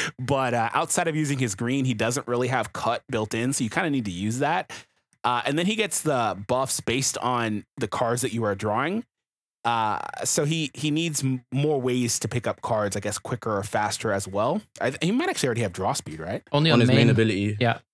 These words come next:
Speaker 1: On a main. Okay, okay. Yeah, I was like, I know he has draw speed. It's by one level. I could see that easily changing to two levels, by the way, 'cause it's only for ten counts, 'cause, so why not? Um,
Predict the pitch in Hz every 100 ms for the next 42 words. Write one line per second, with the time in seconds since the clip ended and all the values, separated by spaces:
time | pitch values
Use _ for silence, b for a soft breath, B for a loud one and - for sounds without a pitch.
0 | _ 139 160 135 131 135 113 117 123 110
1 | 104 98 127 170 190 151 160 240 185 139
2 | 113 113 101 - 151 - 320 131 127 120
3 | 110 120 139 190 220 202 143 98 123 120
4 | 120 110 113 98 92 80 - 117 120 123
5 | 131 127 131 135 147 131 185 165 - -
6 | 117 107 117 160 - 117 101 - 123 107
7 | 107 98 135 - _ _ _ _ _ _
8 | 139 123 117 101 85 50